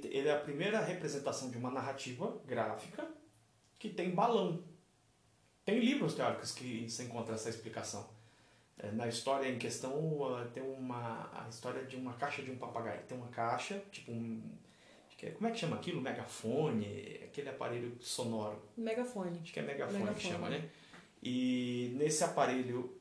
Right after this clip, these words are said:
Speaker 1: sonoro tem uma fala que sai desse aparelho, e essa fala é um balão,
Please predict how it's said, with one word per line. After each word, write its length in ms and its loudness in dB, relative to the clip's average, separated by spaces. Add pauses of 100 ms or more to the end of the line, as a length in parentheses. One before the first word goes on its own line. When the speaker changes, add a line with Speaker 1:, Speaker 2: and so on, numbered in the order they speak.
Speaker 1:
sonoro 640 2
tem 540 2
uma 200 2
fala 360 8
que 100 -2
sai 200 2
desse 200 -2
aparelho, 540 8
e 100 8
essa 220 6
fala 520 10
é 120 6
um 80 2
balão, 540 6